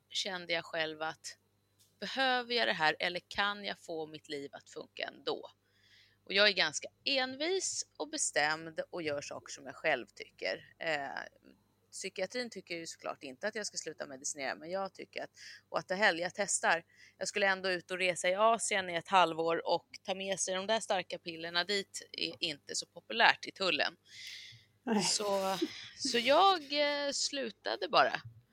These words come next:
Speaker 2: Mm.
Speaker 1: Och, eh, hade lite sån här avtändning någon vecka eller två där jag inte mådde så bra. Men sen så, visst, det blev lite mer rörigt i huvudet, men man vänjer sig. Och jag har ju lärt mig hur jag ska få ihop mitt liv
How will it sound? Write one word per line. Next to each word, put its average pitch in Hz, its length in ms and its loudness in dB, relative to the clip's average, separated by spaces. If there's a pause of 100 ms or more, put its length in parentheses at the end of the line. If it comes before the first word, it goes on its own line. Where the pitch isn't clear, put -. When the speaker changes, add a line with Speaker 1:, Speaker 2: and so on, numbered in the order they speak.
(260)
Speaker 2:
Mm. 320 120 -2
Speaker 1:
Och, 262 400 -8
eh, 214 520 2
hade 208 300 -2
lite 196 380 -6
sån 196 140 -6
här 160 140 2
avtändning 185 1080 0 (180)
någon 180 140 -4
vecka 160 300 -2
eller 151 160 2
två 143 200 -6
där 151 80 -6
jag 147 80 -4
inte 143 140 -16
mådde 143 220 -8
så - 160 -12
bra. 151 220 -6
Men 165 160 -12
sen 208 280 -4
så, 240 320 -6 (580)
visst, 240 280 -6
det 214 80 -6
blev 220 260 2 (520)
lite 196 640 -6
mer 151 240 -2
rörigt 143 500 0
i 156 40 -8
huvudet, 170 500 -4
men 175 160 -10
man 196 220 -4
vänjer 196 580 -4
sig. 196 500 -2 (500)
Och 185 120 -2
jag 196 120 4
har 208 120 0
ju 220 180 -2
lärt 240 520 0
mig 175 260 -6
hur 170 80 -6
jag 165 180 -2
ska - 160 -8
få 160 140 -10
ihop 240 280 -8 (160)
mitt 147 280 -14
liv 143 260 -6